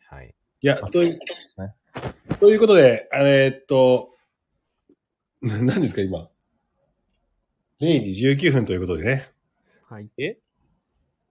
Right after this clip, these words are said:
Speaker 2: 三時間近くやってますし、その前にも三十分やってたんで。
Speaker 3: え？
Speaker 2: あの、
Speaker 1: はい。
Speaker 2: 終わりにしましょうか。
Speaker 3: え？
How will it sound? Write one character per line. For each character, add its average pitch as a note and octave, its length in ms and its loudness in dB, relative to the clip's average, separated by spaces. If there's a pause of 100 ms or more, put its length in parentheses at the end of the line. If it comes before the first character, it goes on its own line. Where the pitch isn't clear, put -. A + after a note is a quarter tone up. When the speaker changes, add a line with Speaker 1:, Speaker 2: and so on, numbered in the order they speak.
(840)
Speaker 2:
三 G3 440 -2
時 F3+ 120 -8
間 F3+ 260 2
近 F#3+ 180 0
く C3 80 2
や G#2+ 120 2
っ - 100 -16
て B2+ 100 0
ま A#2+ 140 0
す A2+ 160 -8
し、 - 60 -8
そ - 120 0
の F#3 60 0
前 A3 200 4
に D#3 80 2
も G#2+ 120 0
三 A#2+ 220 -2
十 B2+ 100 -2
分 D3+ 200 -6
や G#2 140 0
っ - 60 -8
て F2 100 -10
た E2 120 -8
ん D2+ 100 -16
で。 D2+ 320 -16 (500)
Speaker 3:
え？ F#3+ 200 -14 (1200)
Speaker 2:
あ A2 100 -10
の、 G#2+ 60 -6
Speaker 1:
は G2+ 100 -6
い。 D#2 300 -12
Speaker 2:
終 D3+ 240 2
わ D#3 40 0
り D#3+ 60 2
に D3+ 80 0
し D3+ 80 -6
ま D3+ 140 0
し C#3+ 80 -4
ょ D#3 60 4
う C3 60 -2
か。 F2+ 160 -4 (1500)
Speaker 3:
え？ G2 240 -16